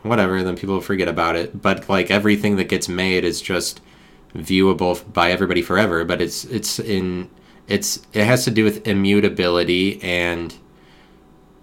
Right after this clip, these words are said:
um, that we become, we become more immutable in certain, an area, but, like, when you make something and then it's on the internet, it's,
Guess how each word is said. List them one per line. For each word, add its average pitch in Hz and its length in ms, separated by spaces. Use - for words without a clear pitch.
um, 90 600
that 95 140
we 98 100
become, 95 640
we 110 80
become 120 260
more 113 180
immutable 101 920
in 95 180
certain, 92 640
an 90 80
area, 98 220
but, 101 180
like, 95 180
when 104 100
you 98 80
make 98 220
something 92 400
and 87 80
then 85 100
it's 82 140
on 90 80
the 87 80
internet, 85 380
it's, - 200